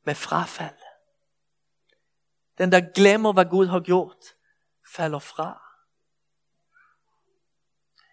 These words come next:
Jeg ved ikke, hvad du ser og husker, når du ser tilbage på dit liv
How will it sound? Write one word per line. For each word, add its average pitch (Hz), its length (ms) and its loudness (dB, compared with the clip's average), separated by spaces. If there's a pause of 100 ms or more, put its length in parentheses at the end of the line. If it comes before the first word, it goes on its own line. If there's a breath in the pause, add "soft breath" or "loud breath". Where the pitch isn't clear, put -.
(500)
Jeg 160 160 4
ved 170 120 4
ikke, 170 120 0
hvad 170 120 4
du 165 120 2
ser 160 480 0 (520)
og 151 140 4
husker, 175 640 0
når 147 100 -2
du 151 100 -4
ser 156 160 -2
tilbage 147 460 2
på 156 120 -8
dit 135 200 -8
liv 143 300 -2